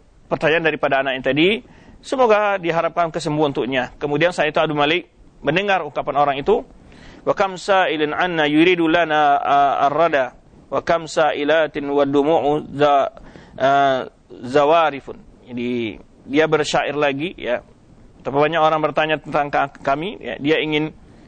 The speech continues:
satu hal yang buruk bagi kami, dan betapa banyak pula wanita-wanita yang bertanya, menjawab, ya, bet-, dan yang menangisi." Suma amara nisa fakharna wa adina li Bani Umayyah fadakhalu alaihi.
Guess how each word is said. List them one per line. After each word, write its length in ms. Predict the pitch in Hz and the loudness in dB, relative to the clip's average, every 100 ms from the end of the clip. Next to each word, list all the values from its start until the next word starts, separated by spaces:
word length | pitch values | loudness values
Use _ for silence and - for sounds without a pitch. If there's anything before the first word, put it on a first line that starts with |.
| - | -8
satu 240 | 143 139 | -4 -2
hal 160 | 147 156 | -2 -2
yang 160 | 143 | -4
buruk 240 | 139 139 110 | -4 -4 -2
bagi 160 | 127 | -2
kami, 240 | 151 151 175 | 0 0 0
dan 240 | 156 147 | 0 -2
betapa 240 | 143 143 139 | -2 -2 0
banyak 320 | 139 139 - | 0 -2 -2
pula 380 | 143 139 127 - - - | 0 2 0 -8 -20 -6
wanita-wanita 880 | 135 147 147 143 139 139 127 139 139 | -2 -2 0 0 2 0 0 0 0
yang 180 | 127 131 | -2 -2
bertanya, 760 | 135 - 135 131 135 135 127 135 | -2 0 0 2 0 2 2 0
menjawab, 640 | 139 135 139 143 131 - | -2 2 4 2 0 -4
ya, 160 | 127 139 | -6 -2
bet-, 240 | 139 - - - - - | -4 -6 -18 -20 -20 -2
dan 480 | 139 135 131 127 - _ - - - - | 0 0 -4 -12 -20 _ -20 -20 -18 -2
yang 460 | 135 147 160 - | 0 0 -4 -8
menangisi." 600 | 139 143 139 139 123 120 104 - - - _ - - - _ - - - | -4 -2 -2 -4 -6 -8 -12 -20 -20 -20 _ -20 -20 -20 _ -20 -20 -4
Suma 380 | - 254 233 220 | 0 4 4 4
amara 180 | 196 | 2
nisa 300 | 190 196 214 | 0 -2 -2
fakharna 680 | 175 147 190 196 185 208 - - - - - - | -2 -2 -2 0 0 -2 -4 -16 -20 -20 -16 -2
wa 360 | 135 120 170 | 2 4 4
adina 300 | 165 156 151 | 2 -2 -2
li 140 | 147 143 | 0 2
Bani 240 | 143 156 | 2 2
Umayyah 540 | 139 151 196 220 247 - | 0 0 0 0 0 0
fadakhalu 440 | 147 170 - 151 | 0 0 0 0
alaihi. 320 | 135 139 127 | 2 2 -2